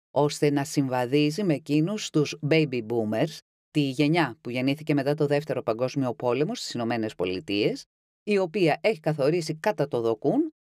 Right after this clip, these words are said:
πολλές από τις πτυχές της κουλτούρας του τελευταίου μισού του αιώνα. Τέλος πάντων, ακόμα κι αν κρατήσουμε την ψευδαίσθηση της νιώτης,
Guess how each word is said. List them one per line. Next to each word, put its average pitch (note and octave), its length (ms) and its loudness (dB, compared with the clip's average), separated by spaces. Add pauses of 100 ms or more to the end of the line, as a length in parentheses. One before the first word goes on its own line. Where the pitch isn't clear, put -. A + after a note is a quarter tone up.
(120)
πολλές E3 500 4
από D#3 180 -2
τις C3+ 160 -4
πτυχές C#3+ 380 -2
της D#3 180 -16
κουλτούρας D3 580 0 (160)
του A3 140 0
τελευταίου D3+ 680 2
μισού C3 400 -2
του C3+ 140 2
αιώνα. G#2 440 0 (1120)
Τέλος D3+ 360 0
πάντων, A2 440 -2 (300)
ακόμα D#3+ 360 0
κι D#3+ 100 0
αν D#3 120 2
κρατήσουμε D3 680 0
την A2 260 0
ψευδαίσθηση C3 760 -2
της B2 200 -6
νιώτης, C#3+ 540 -2